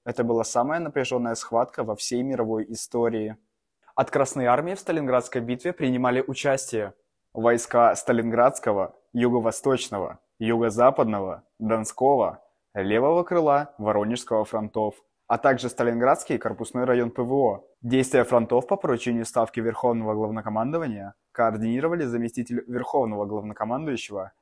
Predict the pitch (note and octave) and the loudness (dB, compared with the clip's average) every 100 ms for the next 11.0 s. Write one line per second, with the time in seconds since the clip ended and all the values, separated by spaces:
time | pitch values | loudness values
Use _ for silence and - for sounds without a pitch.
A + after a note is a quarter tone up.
0 | - A2 A2+ A2+ A2+ A#2+ B2 C3+ D#3 D#3+ | -8 -2 -2 2 0 2 2 2 -4 -6
1 | A#2 A#2 A2+ A2+ A2+ B2 A#2+ A2 - _ | -2 0 0 -2 -2 -2 -2 -4 -6 _
2 | _ A#2+ A#2 A2 B2 C#3 E3+ C3 A#2+ A#2+ | _ -4 -4 -2 0 0 -2 -2 0 2
3 | A#2+ A#2 A2 - B2 C#3+ A2 - _ A2 | 2 0 -4 2 2 4 2 -2 _ -10
4 | A2+ A#2 A2+ C3+ F3 F3+ D3+ B2 A2+ - | -4 0 2 2 0 -2 0 0 -2 -4
5 | C3 A#2 - - A#2+ C#3 A#2+ G#2+ A#2 A#2 | -2 -2 -2 -2 0 -2 -6 -8 -4 -2
6 | A2+ - G#2+ G#2 _ _ _ _ _ - | -2 -6 -10 -10 _ _ _ _ _ 0
7 | C3+ B2+ A#2+ A#2 A#2 A2 A#2+ D#3 D3+ - | 2 4 4 2 2 2 0 0 -2 -2
8 | G2+ G#2 A#2+ A#2+ B2+ A#2 A2+ B2+ C#3 - | -2 0 -2 -2 0 2 2 2 0 -2
9 | B2+ A#2+ A2+ A#2 D3+ D3 D3 B2+ B2 A#2+ | -6 -2 -2 -2 -4 -10 -10 -6 -4 -4
10 | A#2 A2+ - - A#2+ A#2+ A#2+ A#2+ A#2 | -8 -10 -14 -6 -4 -2 0 0 0